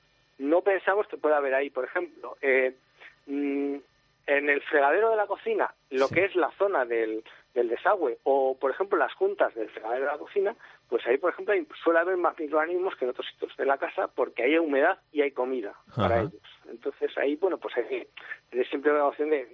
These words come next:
Speaker 1: limpiar un poco mejor.
Speaker 2: Bueno, estamos hablando de la casa, pero se me ocurre, por ejemplo, ahora mismo que estamos aquí en la radio, yo me acabo de bajar de la redacción a los estudios para hacer este programa. ¿Cuáles son los focos de mayor concentración de bacterias,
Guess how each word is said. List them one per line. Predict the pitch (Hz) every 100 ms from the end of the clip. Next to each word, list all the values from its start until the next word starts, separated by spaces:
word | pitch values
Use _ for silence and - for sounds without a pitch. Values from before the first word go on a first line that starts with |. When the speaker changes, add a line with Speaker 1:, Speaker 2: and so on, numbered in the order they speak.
| 117
Speaker 1:
limpiar | 120 123 127 156
un | 139
poco | 117 98
mejor. | 85 113 - _ -
Speaker 2:
Bueno, | - 92 - - -
estamos | 113 120
hablando | 151 147 147
de | 143
la | 131
casa, | 127 143
pero | 107
se | 98
me | 98
ocurre, | 90 104 107
por | 90
ejemplo, | - - 113 95
ahora | 101
mismo | 123 110 113
que |
estamos | 98 110 120
aquí | 110 120
en |
la | 107
radio, | 104 131 127 123
yo | 113
me | 107
acabo | 110 107
de | 104
bajar | 101 - 104
de | 101
la | 95 92 92
redacción | 98 92 90 113 113
a | 101
los | 95
estudios | 98 - 151 110
para | - 98
hacer | 104 101
este | 101 110
programa. | 85 98 98 117 147 143 - - -
¿Cuáles | - 92 120
son | 135
los | 135 -
focos | 127 131 117
de |
mayor | 120 113 117
concentración | 120 107 113 107 117 113 - 117
de | 113
bacterias, | 104 117 113 110